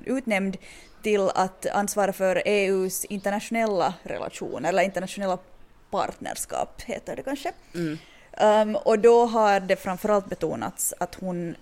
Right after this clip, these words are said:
Speaker 1: är ansvarig för Euro-, Europas relation med Afrika. Och, ehm, det här är väldigt aktuellt just nu för att, eh, E U och Afrika och också,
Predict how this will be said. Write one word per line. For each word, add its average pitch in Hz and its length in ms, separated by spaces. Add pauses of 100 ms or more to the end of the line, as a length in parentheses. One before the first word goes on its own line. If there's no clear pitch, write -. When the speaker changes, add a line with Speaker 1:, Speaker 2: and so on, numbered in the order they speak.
(100)
Speaker 1:
är 185 60
ansvarig 170 360
för 165 200
Euro-, - 460 (140)
Europas 185 500
relation 175 460
med 170 240 (100)
Afrika. 240 540 (420)
Och, - 400 (240)
ehm, 180 380 (180)
det 185 140
här 202 340
är 185 280 (320)
väldigt 285 480
aktuellt 277 500
just 233 160
nu 208 220 (100)
för 226 160
att, 214 380 (440)
eh, 196 200 (120)
E 262 180
U 240 220
och 208 360
Afrika 190 420 (160)
och - 280
också, 185 520